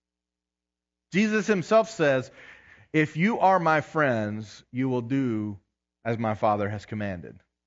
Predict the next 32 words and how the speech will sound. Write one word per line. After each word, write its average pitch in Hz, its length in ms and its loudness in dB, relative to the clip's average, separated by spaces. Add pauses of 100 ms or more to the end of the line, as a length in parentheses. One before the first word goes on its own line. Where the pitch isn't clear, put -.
(2250)
And 151 100 2
it's 170 180 0
not 233 280 4
because 262 340 2
we 214 120 2
have 214 160 2
to 190 80 -4
follow 202 440 2
arbitrary 180 600 0
rules. 214 460 -6
It's - 1120 -20
because 123 360 -4
this 202 360 0
is 240 140 -8
how 156 160 0
you 156 180 -2
experience 131 540 -4
God. 95 500 -4
This 135 180 -4
is 175 140 -10
how 135 120 0
you 127 140 -4
experience 110 440 -8
the 110 100 -8
life 90 400 -4
in 92 140 -10
which 90 260 -8
we 95 80 -8
were 90 120 -8
created 82 480 -12
to 85 80 -18
live. 80 360 -14